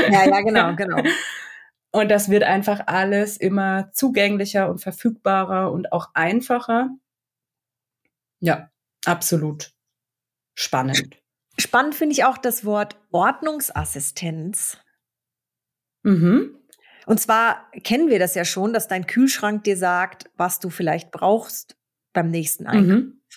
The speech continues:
Speaker 1: und das auf deine Bringliste schreibt. So sagt dir aber auch dein Kleiderschrank vielleicht in Zukunft, „Hey, du hast das letzte Mal vor sechs Monaten Sachen aussortiert. Schau mal,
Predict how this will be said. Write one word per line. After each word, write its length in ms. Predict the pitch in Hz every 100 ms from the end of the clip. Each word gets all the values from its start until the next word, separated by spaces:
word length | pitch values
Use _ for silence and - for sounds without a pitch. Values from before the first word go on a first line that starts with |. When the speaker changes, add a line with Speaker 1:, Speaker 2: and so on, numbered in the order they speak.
| - _ _ _ _ _ _ _ -
Speaker 1:
und 120 | 170
das 120 | 165
auf 100 | 151
deine 180 | 165 160
Bringliste 580 | 165 262 214 143 - 151
schreibt. 600 | - - 208 262 - - _ _ _ _
So 160 | - 208
sagt 360 | 214 220 214
dir 180 | 220 226
aber 260 | 190 202 147
auch 260 | 190 208
dein 840 | - 196 190 190 185 185 180 - _ _
Kleiderschrank 760 | - 226 370 247 175 - 170 170
vielleicht 360 | 165 156 175
in 100 | 180 170
Zukunft, 440 | 190 220 208 -
„Hey, 640 | - 311 359 285 214 185 175
du 80 | 202
hast 160 | 214
das 120 | 214 190
letzte 300 | - - 220
Mal 180 | 202
vor 160 | 233 226
sechs 280 | 214 220 -
Monaten 560 | 202 233 214 214 202
Sachen 340 | 202 208 254 208
aussortiert. 640 | 160 180 180 165 185 175
Schau 120 | 214
mal, 140 | 202